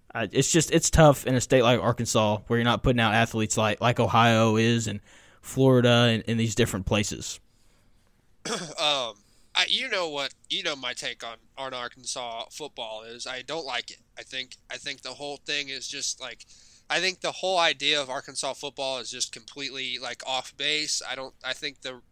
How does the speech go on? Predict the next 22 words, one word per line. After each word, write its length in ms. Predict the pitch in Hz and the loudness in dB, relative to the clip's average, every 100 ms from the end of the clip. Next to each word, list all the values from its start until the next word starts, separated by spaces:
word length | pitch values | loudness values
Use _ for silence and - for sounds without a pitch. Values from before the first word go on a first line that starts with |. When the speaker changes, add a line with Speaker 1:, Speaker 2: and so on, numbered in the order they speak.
| 139 | -6
Speaker 2:
expectations 840 | 147 - 135 - 143 139 151 139 | -6 -6 -12 -6 -6 -4 -6 -8
versus 260 | 135 131 135 | -12 -8 -6
reality 600 | 120 120 139 143 139 135 | -6 -4 -4 -4 -4 -6
is 160 | 127 | -8
crazy. 580 | - 135 139 135 139 135 | -10 -8 -8 -6 -6 -6
I 100 | 120 | -8
think, 340 | - 123 120 - - - - - - _ | -12 -18 -18 -20 -20 -20 -20 -20 -20 _
I 120 | 127 | -8
think 300 | 135 156 147 | -6 -8 -8
the 120 | - 139 | -6 -6
fact 400 | - 135 135 - | -4 -4 -6 -8
that, 300 | 123 117 - 131 | -10 -10 -12 -14
that, 260 | 123 120 - - | -12 -10 -12 -12
um, 380 | 131 117 107 104 _ _ _ _ _ _ _ _ _ _ _ - - _ - | -10 -10 -14 -20 _ _ _ _ _ _ _ _ _ _ _ -20 -20 _ -4
around 420 | 156 165 165 156 | -2 4 4 4
there, 160 | 143 123 | 0 -2
Arkansas 460 | 139 - 135 147 | -4 -6 -6 -6
is 120 | 135 | -6
looked 220 | 123 127 139 | -8 -10 -8
at 80 | |
as 140 | 127 117 | -8 -8
a 220 | 120 113 | -8 -10